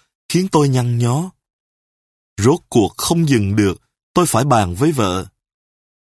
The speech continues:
"Thôi, từ rày về sau, anh sẽ chịu trách nhiệm đi chợ.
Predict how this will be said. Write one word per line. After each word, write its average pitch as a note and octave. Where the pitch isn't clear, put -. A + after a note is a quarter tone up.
"Thôi, C3
từ C3
rày A#2
về G#2+
sau, C#3
anh D#3+
sẽ D3+
chịu C3
trách F3
nhiệm G#2+
đi C#3
chợ. F#2+